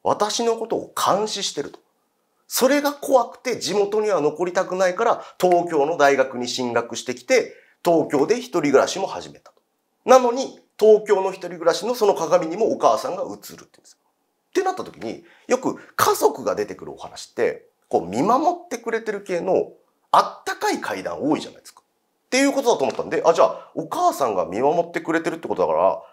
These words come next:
怖くないんだね、これは」って聞いたら、「お母さんだから怖いの」って言うんですよ。多分ですけど、この中学生の時に亡くなる直前に、この女性、お母さんの何かしらの確執があって、その直後にお母さん亡くなられてるんですよ。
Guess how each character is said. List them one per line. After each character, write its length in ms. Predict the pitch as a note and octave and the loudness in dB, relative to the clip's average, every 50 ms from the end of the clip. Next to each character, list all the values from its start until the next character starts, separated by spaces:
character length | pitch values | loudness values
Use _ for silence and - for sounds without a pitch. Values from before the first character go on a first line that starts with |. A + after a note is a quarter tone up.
| _ _ - | _ _ -8
怖 340 | - C#4 D4 G#4+ F#4 - | -2 4 4 4 4 2
く 120 | - - - | -2 -8 -6
な 160 | - C#3+ G3+ | -4 -4 -4
い 60 | G3+ | -4
ん 100 | B2+ F2 | -6 -10
だ 120 | - - - | -12 -10 -8
ね、 100 | - - | -8 -8
こ 140 | - F#2 F2 | -8 -8 -10
れ 60 | E2 | -10
は」 140 | D#2+ D2+ C2+ - | -10 -10 -14 -16
っ 20 | |
て 80 | _ - | _ -18
聞 80 | D2 | -10
い 20 | D2+ | -4
た 80 | G2+ | 0
ら、 220 | G#2 - D2 - - - - - _ _ - | 2 2 0 0 -6 -14 -20 -20 _ _ 0
「お 160 | - C#3 C#3+ | 0 0 2
母 260 | - B3+ C4+ C#4 C4+ | 4 4 4 6 6
さ 140 | C4 - - | 4 2 0
ん 80 | D#3+ E3 | 2 2
だ 80 | G3+ | 2
か 100 | G#3 F#3 | 4 6
ら 100 | - - | 4 4
怖 280 | - - A2+ A#2 A#2 G#2+ | 2 2 4 6 6 6
い 60 | F#2+ | 4
の」 60 | D#2+ E2+ | 0 -10
っ 0 | |
て 60 | - _ | -16 _
言 60 | _ | _
う 20 | - | -20
ん 40 | _ | _
で 60 | - | -20
す 60 | _ | _
よ。 60 | - _ _ _ _ _ _ _ _ _ _ _ _ _ _ _ _ _ _ _ _ _ _ _ _ _ _ _ _ _ _ _ _ _ - | -20 _ _ _ _ _ _ _ _ _ _ _ _ _ _ _ _ _ _ _ _ _ _ _ _ _ _ _ _ _ _ _ _ _ -4
多 260 | - - B3 D4+ E4 | -2 0 0 0 0
分 260 | D4 A3+ G#3+ E3+ D3 | 2 2 0 0 0
で 100 | B2 B2 | -4 -6
す 100 | A#2+ - | -6 -8
け 80 | - D3+ | -8 -6
ど、 300 | G#3+ A#3 - - - - _ _ - | -4 -2 -2 -2 -4 -8 _ _ 2
こ 100 | - - | 4 4
の 140 | F3+ F#3+ | 4 4
中 380 | - - - - D#3+ F3 F3+ F3 | 0 0 -2 0 0 0 0 2
学 220 | E3+ E3+ F3 - | 2 2 2 2
生 140 | - - B2+ | -4 -4 -4
の 60 | A2 | -4
時 200 | A2 G#2 G#2 G2+ | -4 -8 -10 -10
に 100 | F2 F2+ | -12 -8
亡 160 | F2+ F#2+ G2 - | -6 -6 -6 -4
く 160 | - C#3+ D3 | -2 0 4
な 160 | C#3+ C3+ C#3 | 6 6 6
る 240 | C3 C3+ C3+ - - _ _ - - | 4 0 -4 -6 -14 _ _ -12 -12
直 260 | A#2 - - C#3 C#3 | -12 -8 -6 -4 -2
前 120 | B2+ B2+ | -2 -2
に、 360 | C3+ E3 G3+ G#3 D#3 - - _ _ _ _ - | -2 -2 -4 -6 -6 -6 -8 _ _ _ _ -2
こ 120 | - F3+ | 0 2
の 100 | F3+ E3+ | 2 2
女 100 | D3+ D3+ | 0 0
性、 140 | C#3 - D3 | -2 -2 -2
お 80 | A#2+ C3+ | -2 0
母 160 | - G3+ G3+ | 0 -2 -2
さ 80 | - A2+ | -2 -2
ん 40 | |
の 100 | G#2 E2+ F2 | -6 -4 -2
何 340 | F2+ G#2+ D#3+ G#3+ B3 B3 B3 | -2 -2 -2 -2 -4 -4 -2
か 100 | B3 A3+ | -2 -2
し 140 | - - A3 | -2 -2 -2
ら 100 | G#3 G3+ | -2 -2
の 100 | G3+ F#3 | -2 -2
確 300 | F#3 - - - - D3+ | -4 -6 -14 -10 -10 -10
執 160 | D3+ - - | -10 -8 -4
が 120 | C3 - - | 0 0 0
あ 40 | - | 0
っ 180 | - - - | -2 -6 0
て、 280 | - G3+ - - - - _ _ _ _ _ _ | 2 2 2 2 -2 -10 _ _ _ _ _ _
そ 180 | - - - C4 | -6 2 4 4
の 80 | C4+ | 4
直 300 | C4+ C4+ - C4 - G#3+ | 4 2 0 -4 -4 -4
後 80 | F3+ G#3+ | -4 -2
に 60 | G#3+ | -2
お 140 | - - - | -2 -2 0
母 180 | - F3 D3 C3+ | 2 2 2 2
さ 140 | - F#3 | 0 -2
ん 100 | C3+ F#2 | -4 -4
亡 120 | F2 F2+ F2+ | -8 -8 -8
く 120 | - G#2+ | -6 -2
な 80 | G2 F2+ | -2 -2
ら 80 | E2+ | -2
れ 60 | F2 - | -2 -6
て 60 | - | -8
る 60 | - | -14
ん 20 | |
で 40 | - | -20
す 60 | - | -20
よ。 60 | _ | _